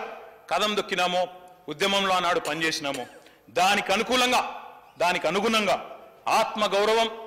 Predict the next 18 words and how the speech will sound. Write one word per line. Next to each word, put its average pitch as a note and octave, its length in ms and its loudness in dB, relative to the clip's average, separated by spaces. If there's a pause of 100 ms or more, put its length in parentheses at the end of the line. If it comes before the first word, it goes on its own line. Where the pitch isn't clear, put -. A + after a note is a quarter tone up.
(320)
స్వయం F#3+ 420 2
పాలన F#3 260 2 (100)
కోసం F3+ 260 0 (380)
శ్రమించినాం. G#3 520 2 (480)
ఈరోజు F3 280 2
వాటిని E3 260 2
నెరవేర్చుకుంటా D3 520 0 (100)
ఉన్నాం. B2+ 160 -6 (600)
ఇప్పుడు - 240 -8
తెలంగాణలో G#3 540 4 (640)
నీళ్ల G3+ 240 0 (100)
గోస F#3 180 2 (120)
తీరింది, E3 360 -2 (140)
ఎవరు F3+ 240 2
అవునన్నా G#3 420 0
కాదన్నా G#3 340 2 (320)
అది D3 180 -2
వాస్తవం, G3 360 2